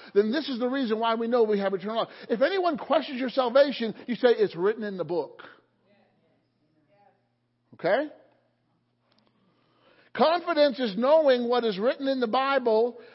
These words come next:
that it's true, powerful, real, and for certain. That is the way it needs to go. You know what is written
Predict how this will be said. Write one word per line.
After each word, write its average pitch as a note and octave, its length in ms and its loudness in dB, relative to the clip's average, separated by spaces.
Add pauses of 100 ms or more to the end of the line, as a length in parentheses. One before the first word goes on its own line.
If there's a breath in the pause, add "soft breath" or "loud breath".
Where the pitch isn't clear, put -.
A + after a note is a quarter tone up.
(240 loud breath)
that A#3 180 4
it's A3+ 200 2 (100)
true, E4 440 0 (220 loud breath)
powerful, D4 720 2 (100)
real, A3 640 -2
and G#3 160 -8
for G3+ 120 -8
certain. D#3 520 -12 (2750)
That D4+ 280 0
is D#4 240 0
the C4 100 2
way C#4+ 280 4
it C4 120 -2
needs B3+ 280 -2
to A3+ 100 -2
go. G3+ 500 2 (320 loud breath)
You B3 140 0
know D4 240 6
what C4+ 180 6
is G#3 140 -2
written F4 340 -2